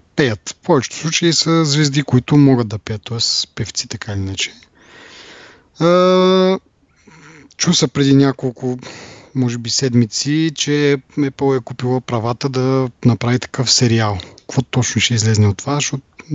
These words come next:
чак цял сериал, те това са, нали, такива елементи от по четири-пет минути, които този... а, забравих му името какъв беше. Джейсън, Джейк, нещо...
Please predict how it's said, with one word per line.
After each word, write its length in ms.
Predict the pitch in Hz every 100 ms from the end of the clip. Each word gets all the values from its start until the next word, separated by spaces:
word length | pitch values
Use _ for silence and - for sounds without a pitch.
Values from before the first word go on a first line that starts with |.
| 143 - - - - -
чак 200 | - 147 -
цял 220 | - 143
сериал, 440 | 127 120 117 139 151
те 140 | -
това 260 | 131 - 147
са, 180 | - 156 151 151 151 147 147 143 147
нали, 220 | 143 139
такива 280 | - - 139
елементи 420 | 131 139 147 147
от 100 | -
по 120 | -
четири-пет 540 | - 139 131 135 131
минути, 320 | 139 135 117 113
които 260 | - 113
този... 460 | - 113 107 107 110 - _ - - - _ _ -
а, 400 | 120 113 110 110 110
забравих 400 | 113 127 113 101
му 60 | 110
името 240 | 101 -
какъв 180 | - 104
беше. 340 | 110 - 190 - _ _ _ _ _ - _ _ _ _ 131
Джейсън, 480 | 120 139 - 139 117
Джейк, 440 | 113 143 - - 131
нещо... 280 | 113 -